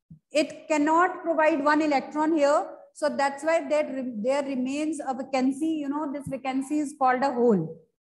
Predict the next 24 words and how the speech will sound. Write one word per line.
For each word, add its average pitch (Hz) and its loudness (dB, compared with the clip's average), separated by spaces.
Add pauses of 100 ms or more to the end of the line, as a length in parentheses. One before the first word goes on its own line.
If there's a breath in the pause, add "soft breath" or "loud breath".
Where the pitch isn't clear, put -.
(240)
This 269 -6
vacancy 277 -4
is 349 2 (420)
called 262 4
a 330 2 (120)
hole. 233 2 (920)
So 381 0
when 392 2
this 415 -4
type 381 0
of 392 -8
impurity 330 -4
is 359 -6
added, 320 2 (220)
there 311 2
will 330 -4
be 370 -4
an, 330 0
uh, 320 0 (260)
extra 320 0
hole, 226 6
you 220 2
can 247 0
say. 190 -4